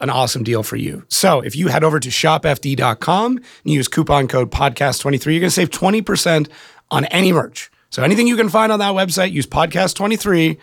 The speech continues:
at shop F D dot com. Save yourself twenty percent. Hats, shirts, lanyards, wha-, whatever. Just, just use the code. Save yourself some money.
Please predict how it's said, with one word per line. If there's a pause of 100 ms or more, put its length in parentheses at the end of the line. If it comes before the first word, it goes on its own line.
(420)
at
shop
F
D
dot
com. (340)
Save
yourself
twenty
percent.
Hats,
shirts,
lanyards,
wha-,
whatever. (600)
Just, (240)
just
use
the
code.
Save
yourself
some
money.